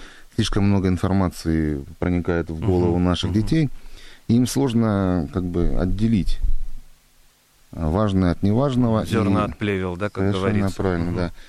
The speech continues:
Speaker 1: И мне кажется, что как раз вот именно игр им, вот таких вот, и не хватает. Потому что в основном у нас дети связаны только вот с такой игрой, как сидеть в компьютере и там стрелялки, или, там,
Speaker 2: Мгм.
Speaker 1: не знаю,
Speaker 2: Мгм.
Speaker 1: строительство виртуальных городов.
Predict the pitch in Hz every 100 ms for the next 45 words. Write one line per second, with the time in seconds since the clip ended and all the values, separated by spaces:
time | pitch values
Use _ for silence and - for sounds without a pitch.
0 | - - _ _ 117 120 120 113 107 123
1 | 123 120 110 - 113 104 113 120 - 113
2 | 120 120 117 110 - - - - _ _
3 | _ _ _ _ _ _ - 151 151 113
4 | 90 101 - - 110 92 78 - 95 98
5 | - 95 - 82 98 110 113 107 - 62
6 | 50 - - - _ _ _ - 95 107
7 | - 101 107 - 123 151 127 113 101 113
8 | 104 95 107 95 92 92 82 87 90 85
9 | 95 - 95 90 92 85 82 - - 90
10 | 85 - 92 107 92 87 82 82 80 78
11 | - 82 78 - - 92 104 127 117 -
12 | 82 76 69 65 - - 71 69 76 76
13 | 69 101 107 107 - - - - - 87
14 | 80 80 - 85 82 80 67 78 87 87
15 | 101 85 85 85 101 120 139